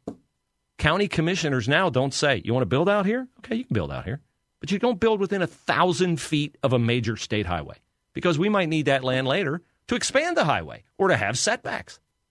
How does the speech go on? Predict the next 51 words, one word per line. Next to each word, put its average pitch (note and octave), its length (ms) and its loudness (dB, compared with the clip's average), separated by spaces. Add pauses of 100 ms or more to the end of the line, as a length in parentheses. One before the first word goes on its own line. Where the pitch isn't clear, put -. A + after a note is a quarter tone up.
(1800)
I G2 60 -4
want B2+ 220 0
you E3 60 0
to E3 60 2
be G3 120 4
aware G#3+ 280 4
of B3 60 2
these D3 220 2
things D3 280 2
because A#2+ 320 0
this C#3+ 220 2
is F#3 160 0
what F#3+ 220 0
you're F#3 100 2
voting E3 380 2
on. D#2 340 -4 (540)
When D3 120 2
you G3 80 2
vote B3 220 4
for D4+ 140 0
state - 340 -2
rep, - 300 -10 (380)
this D3+ 180 0
is F3+ 120 0
what G#3 220 0
you're A#3+ 80 2
voting A#3+ 400 2
on. D3 240 2 (100)
You E3 80 -2
say, F#3+ 200 0
"Well, C3+ 100 2
it's - 100 -8
not F#2 120 -2
on E2 80 -6
the F2+ 60 -4
ballot." G3+ 220 4 (380)
But - 180 -14
this F4+ 240 0
is D#4 180 4
what C#4 300 2
you're D4+ 140 4
voting D#4+ 480 6
on C4+ 240 6
because G3 300 -2
these C4 240 2
are D4+ 80 4
the C#4 120 2
decisions A#3+ 640 2
that A3+ 180 6
are G#3+ 140 4
made. C4 540 0